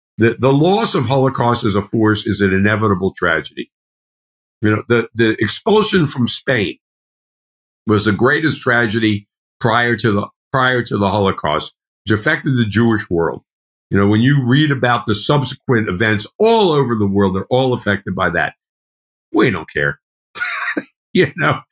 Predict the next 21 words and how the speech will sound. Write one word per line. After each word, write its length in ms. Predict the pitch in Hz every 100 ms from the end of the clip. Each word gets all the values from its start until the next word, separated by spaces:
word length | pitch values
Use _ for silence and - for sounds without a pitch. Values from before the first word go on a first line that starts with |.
| - -
it's 160 | 202
five 360 | - - 156 147
centuries 600 | 147 139 107 120 113 -
later. 360 | 110 104 76 - _ _
And, 240 | 110 113 113 _ -
and, 380 | 117 120 123 - _ _
and, 280 | 110 117 117 -
and 180 | 117 127
that 280 | 139 143 - 127 -
reduction 760 | 120 123 120 185 240 - 180
in 80 | 147
the 160 | 131 127
impact 520 | 247 254 113 87 - _ _ -
is 220 | 127 120
natural 580 | 135 190 233 - 151 143
and 160 | 127
unfortunate, 720 | 127 120 107 233 - 117 101 98
but 140 | 117
it 120 | 120
is 200 | 131 123
natural. 500 | 131 120 120 92 -